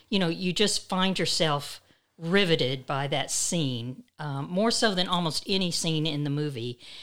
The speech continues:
And I honestly found myself holding my breath. Uh, it's, it is,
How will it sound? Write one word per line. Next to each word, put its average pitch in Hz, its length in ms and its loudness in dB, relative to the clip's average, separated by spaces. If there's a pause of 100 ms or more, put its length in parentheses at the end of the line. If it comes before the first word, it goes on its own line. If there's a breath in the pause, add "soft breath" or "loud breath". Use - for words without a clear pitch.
(280 loud breath)
And 170 440 0
I 208 200 4
honestly 156 440 0
found 156 300 0
myself 147 340 -2
holding 147 340 0
my 131 160 -2
breath. 131 520 -4
Uh, 127 280 -8
it's, - 420 -4
it 156 280 -6 (180)
is, 147 380 -4